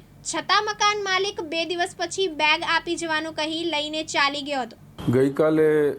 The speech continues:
Speaker 2: રાત્રિના સાડા અગિયાર વાગ્યાના અરસામાં કતારગામ પોલીસ સ્ટેશનમાં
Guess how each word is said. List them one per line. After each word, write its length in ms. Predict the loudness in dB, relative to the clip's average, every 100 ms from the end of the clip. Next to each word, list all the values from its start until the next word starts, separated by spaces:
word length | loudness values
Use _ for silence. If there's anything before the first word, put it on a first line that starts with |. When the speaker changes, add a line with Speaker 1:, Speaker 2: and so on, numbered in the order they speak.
| -6
Speaker 2:
રાત્રિના 600 | -2 -2 0 -2 0 0
સાડા 340 | 2 2 4
અગિયાર 320 | 2 2 2 4
વાગ્યાના 420 | 2 0 0 0
અરસામાં 500 | 0 0 0 -2 -8 -14 -20 -20 -20 -6
કતારગામ 600 | -2 0 2 2 2 0
પોલીસ 260 | 0 -2 -2
સ્ટેશનમાં 760 | -4 -2 -2 0 0 0 -2